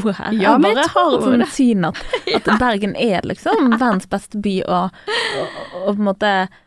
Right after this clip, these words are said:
Speaker 1: at det er liksom manko på arbeidsplasser innenfor
Speaker 2: Ja.
Speaker 1: de ulike nisjene og,
Speaker 2: Mm.
Speaker 1: og, og bransjene som på en måte er grunnen til at mange har valgt å bosette seg andre steder.
Speaker 2: Ja.
Speaker 1: Men hvis det bare liksom kommer seg opp, så, eh, vil folk komme hjem da.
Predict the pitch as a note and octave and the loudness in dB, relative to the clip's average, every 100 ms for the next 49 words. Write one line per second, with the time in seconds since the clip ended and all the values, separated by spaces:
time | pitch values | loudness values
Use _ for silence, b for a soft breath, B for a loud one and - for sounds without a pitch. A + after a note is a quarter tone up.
0 | b G3 G3+ G#3 A3 G#3 G3 F3+ - E3+ | b -6 -4 0 2 2 2 -2 -2 -4
1 | F3 - F3+ F#3 _ F#3+ F3+ G3+ - F3+ | -4 -4 -4 -4 _ -4 -2 -4 -6 -10
2 | - F#3+ F3+ F#3+ F#3+ G3 E3+ F#3 F#3+ F#3 | -8 -6 -4 -2 0 2 0 -2 -4 -4
3 | F3 - - F3 E2+ - - - - - | -4 -6 -10 -6 -6 -6 -2 0 0 -2
4 | - - b b b - F3 - F#3 F3 | -4 -8 b b b -6 -4 -2 -4 -2
5 | F3 - G#3 F3 - B3 B3+ F3+ F#3 C#3+ | -4 -6 -6 -6 -4 -4 -2 -2 0 0
6 | F3+ G3+ F#3+ E3+ F3 F3+ E3+ F3 F#3 F3+ | -2 -2 0 0 -2 -2 0 -2 -2 -4
7 | F3 F3 - - F#3+ F3 F3+ F3 G3 - | -4 -6 -8 -10 -8 -6 -8 -8 -14 -14
8 | - - G3 A3 A3 G#3+ G#3+ G#3+ A3+ A3 | -8 -6 -4 -6 -4 -2 0 0 0 0
9 | G#3+ G#3+ G#3+ F#3+ F#3 G3 F#3+ G#3 F#3+ F#3 | -2 -2 -4 -2 -2 -2 -4 -4 -4 -6
10 | B B B - G3 F#3 - - F#3 _ | B B B -8 -4 -4 -6 -8 -10 _
11 | - - F#3+ F3 E3+ - - F3+ F3+ - | -16 -10 -6 -4 -6 -6 -8 -8 -10 -8
12 | G3 - F3 F3+ F3+ E3+ E3+ | -10 -10 -8 -6 -6 -8 -8